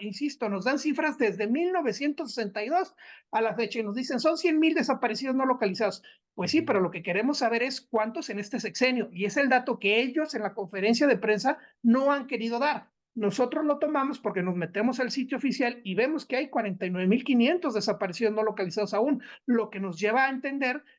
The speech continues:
Speaker 1: que, sin duda, este es el sexenio donde más desaparecidos no localizados ha habido,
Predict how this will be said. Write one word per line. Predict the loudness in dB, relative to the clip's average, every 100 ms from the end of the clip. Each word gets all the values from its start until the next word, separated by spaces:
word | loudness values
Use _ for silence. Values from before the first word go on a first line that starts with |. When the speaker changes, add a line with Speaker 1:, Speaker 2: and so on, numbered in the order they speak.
| _ 0
Speaker 1:
que, | 0 0
sin | -6 -2 2
duda, | 4 4 4 2
este | -2 -2 -2
es | -6
el | -6
sexenio | -6 -4 -2 0 2
donde | 0 2 0
más | 2 0 -2
desaparecidos | -4 -2 -2 -2 -4 -2 -2 -4 -12
no | -2 2
localizados | 2 2 0 2 2 2 -2 -16 _ _ _ -4
ha | -2
habido, | 2 2 2 -6